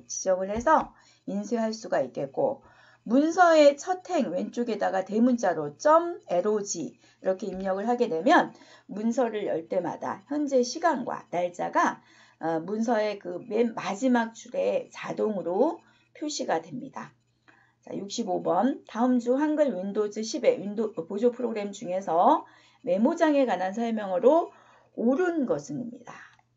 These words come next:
그림이나 차트 등의 오엘이, 이거 안 됩니다. 그다음에 편집하는 문서의 특정 부분에 대해서, 어, 문-, 어, 글꼴의 종류나 속성, 크기,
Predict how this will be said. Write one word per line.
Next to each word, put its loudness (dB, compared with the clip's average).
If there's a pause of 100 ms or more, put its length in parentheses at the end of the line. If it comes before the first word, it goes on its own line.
(640)
그림이나 2
차트 -4
등의 4
오엘이, 2
이거 -6
안 -2
됩니다. -2 (500)
그다음에 -2
편집하는 0
문서의 -2
특정 -2
부분에 -6
대해서, 2 (340)
어, 0
문-, 2
어, 0
글꼴의 -2
종류나 -2
속성, -2
크기, -6